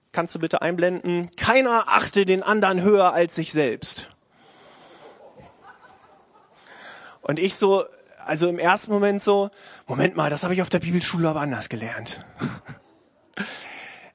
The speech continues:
Äh, das war ein Versprecher. Du wolltest, eigentlich waren wir grad so in dem Thema drin, so, ne, man soll den anderen höher achten als sich selbst, ne? Aber irgendwie in dieser, im Spielfluss, ich glaube, das war so eine Art freudscher Versprecher oder wie auch immer, war das so, äh,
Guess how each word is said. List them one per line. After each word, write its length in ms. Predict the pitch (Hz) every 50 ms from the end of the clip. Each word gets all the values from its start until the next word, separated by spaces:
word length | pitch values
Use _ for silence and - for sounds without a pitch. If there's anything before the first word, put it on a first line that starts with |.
| - -
Äh, 180 | 143 147 151 147
das 260 | - 151 - - -
war 100 | 180 170
ein 100 | 165 180
Versprecher. 720 | - - 160 - - - 320 349 - 220 - 120 120 139
Du 160 | 143 147 143
wolltest, 400 | 139 156 185 233 240 220 - -
eigentlich 240 | - 170 208 233 -
waren 160 | 233 226 247
wir 80 | 247 240
grad 260 | 202 - 202 202 208
so 100 | - 233
in 80 | 214 214
dem 120 | 202 196
Thema 380 | 190 - 208 220 247 247 233 220
drin, 260 | 214 202 214 220 220
so, 120 | 202 202
ne, 120 | 190 185 196
man 160 | 208 208 202
soll 160 | 190 208 214
den 100 | 208 202
anderen 440 | 196 - 220 269 311 302 277 247 214
höher 280 | 196 302 359 320 220 143
achten 320 | 165 160 - - - 156
als 260 | 135 139 143 143 -
sich 140 | 151 143 -
selbst, 460 | - 131 131 170 208 220 - - -
ne? 280 | - 139 156 202 277 - - - - - - - - -
Aber 320 | - - 156 165 160 156 165
irgendwie 460 | 180 214 240 262 247 - 240 240 240
in 120 | 220 202
dieser, 260 | 190 185 185 190 185
im 120 | 180 180 170
Spielfluss, 1080 | - - - - 170 180 233 262 254 - - 269 269 262 247 - - - - - - - - - - -
ich 220 | - 165 - -
glaube, 260 | - 165 165 196 214
das 180 | 208 196 - -
war 160 | 180 185 185
so 60 | 185
eine 120 | 190 185 175
Art 160 | 170 170 -
freudscher 540 | - - - - 170 202 226 - - 233 214
Versprecher 500 | - 202 185 - - - 180 - - 226
oder 180 | 220 220 214
wie 100 | 202 214
auch 120 | 202 190 -
immer, 400 | - 202 233 226 226 240 254 269 - - - - - -
war 160 | 151 160 180
das 220 | 190 185 180 -
so, 300 | - 208 202 196 196 202
äh, 260 | - 170 175 175 180